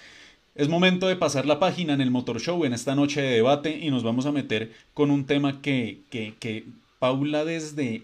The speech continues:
el previo de este programa, armando toda nuestra, toda nuestra parrilla de debates en el fin de semana,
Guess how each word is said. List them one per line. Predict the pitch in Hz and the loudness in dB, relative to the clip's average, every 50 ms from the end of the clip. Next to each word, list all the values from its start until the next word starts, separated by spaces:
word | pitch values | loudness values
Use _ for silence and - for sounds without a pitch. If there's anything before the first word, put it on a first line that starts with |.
| 123 113 | -6 -8
el | 107 92 | -8 -8
previo | - - 135 147 165 170 165 143 127 120 | -4 0 2 2 2 2 2 0 0 0
de | 120 117 | -2 -4
este | 117 - 135 131 | -6 -6 -8 -6
programa, | - 151 139 123 113 110 107 110 110 113 117 | -4 -4 -4 0 0 -2 -2 -2 -4 -4 -4
armando | 117 110 101 101 120 156 180 180 151 123 110 - - - - _ - | -6 -8 -6 -4 -2 -2 0 0 -2 -2 -4 -6 -8 -16 -20 _ -2
toda | - 123 123 123 127 | 0 2 2 2 2
nuestra, | 139 139 135 - - 139 123 107 101 - - - | 0 0 -2 -2 -2 -2 -2 -2 -2 -6 -6 -6
toda | 120 113 113 | -4 -2 -2
nuestra | 127 127 127 143 143 135 | -2 -2 -2 -4 -4 -2
parrilla | 147 123 113 110 107 120 127 | -2 -2 0 0 -2 0 0
de | 139 131 | 2 2
debates | 120 107 101 - - 123 123 | 2 0 0 -2 -4 -6 -4
en | 139 135 | -4 -4
el | 131 - | -4 -4
fin | - 113 104 101 | -4 -6 -4 -4
de | 113 117 | -2 -2
semana, | 143 135 117 104 104 107 117 123 120 | 0 -2 -2 -2 -2 -2 -4 -4 -6